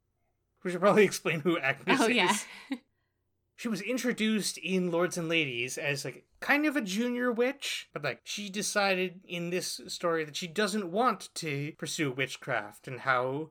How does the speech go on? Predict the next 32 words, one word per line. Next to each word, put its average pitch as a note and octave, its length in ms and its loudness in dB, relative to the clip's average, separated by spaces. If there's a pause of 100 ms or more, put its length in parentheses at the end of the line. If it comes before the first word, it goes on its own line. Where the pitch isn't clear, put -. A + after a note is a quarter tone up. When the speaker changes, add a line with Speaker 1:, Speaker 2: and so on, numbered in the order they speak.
Speaker 1:
how B3+ 160 4
it's - 160 -2
a A#3 60 -4
kind C4+ 260 2
of A#3 40 2
a A#3 60 2
servile E3+ 680 4
position C#3 840 -2
in C3 140 -8
the B2 80 -8
community. A2 800 -12
Not B3 200 4
everyone, G3+ 760 2
like, D3 240 -2
grows F3 260 2
up D3 140 -2
wanting D3+ 540 4
to C#3+ 100 -6
be, C3+ 340 -4
like, B2+ 320 -4
a D3 80 -4
garbage F3 480 6
man, A2 260 -4
for B2 140 -6
example, A2+ 560 -8
but, D#3 140 -4
like, C#3 260 -4
they're F3+ 380 2
an E3+ 80 0
important E3+ 580 -8
part C#3+ 540 0
of C#3 420 -2